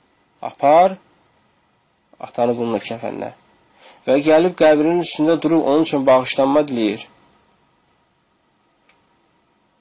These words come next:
Allah Subhanahu taala ondan sonra ayə indirir ki,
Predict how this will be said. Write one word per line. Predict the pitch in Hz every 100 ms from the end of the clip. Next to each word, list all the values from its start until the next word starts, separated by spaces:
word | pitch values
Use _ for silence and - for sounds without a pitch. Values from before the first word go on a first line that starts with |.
| _ _ - _ _ _ _
Allah | 123 131 143
Subhanahu | - 127 120
taala | 127
ondan | 117 120 117
sonra | 113 80
ayə | 110 113
indirir | 110 107 107
ki, | -